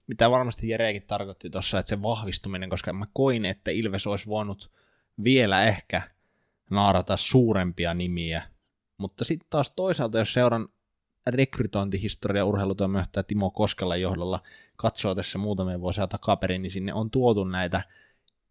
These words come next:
hieman nuorempia liigapelaajia, jotka ottaa siellä sen seuraavan askeleen, ja sitten vahvistettu sitä luonnollisesti tämmöisillä jo valmiilla pelaajilla, niin kuin nyt saatiin Henrik Haapalan jatko. Öö,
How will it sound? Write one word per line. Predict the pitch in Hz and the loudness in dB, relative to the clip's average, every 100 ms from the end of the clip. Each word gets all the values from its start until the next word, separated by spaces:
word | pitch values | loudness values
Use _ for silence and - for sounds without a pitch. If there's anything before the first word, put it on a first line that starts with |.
| _ - | _ 0
hieman | 127 123 110 | 4 4 2
nuorempia | 110 117 113 98 92 95 | 2 2 4 2 0 -2
liigapelaajia, | 95 95 90 - 92 90 87 90 87 | 0 -2 -4 -4 -2 0 0 -2 -2
jotka | 90 - | -4 -2
ottaa | 101 110 _ - 90 | 0 0 _ -4 -2
siellä | 95 90 | -2 -4
sen | 92 85 | -4 -2
seuraavan | 95 90 87 82 | 0 0 0 -2
askeleen, | 85 - 90 87 | -4 -4 -4 -2
ja | |
sitten | - 110 - 98 - - - | -2 -4 -2 -2 -4 -12 0
vahvistettu | 98 90 98 117 - 117 | 0 2 0 0 2 2
sitä | - 104 104 | 2 2 4
luonnollisesti | 104 101 98 92 - | 4 4 2 -2 -2
tämmöisillä | 98 98 92 98 | 0 0 0 0
jo | 98 104 98 | 2 2 4
valmiilla | 98 95 92 92 87 | 6 6 4 -2 -2
pelaajilla, | - 90 85 85 85 | -2 -2 -2 -4 -6
niin | 87 | -8
kuin | 90 | -6
nyt | 90 85 | -6 -2
saatiin | 92 87 92 | -2 0 0
Henrik | 92 87 92 | -2 -4 -4
Haapalan | - 85 - 85 85 | 0 -2 0 -4 -2
jatko. | 85 - - 92 - - _ _ _ - | -4 -6 -8 -8 -8 -20 _ _ _ -8
Öö, | 87 85 85 82 | -4 -2 -2 -6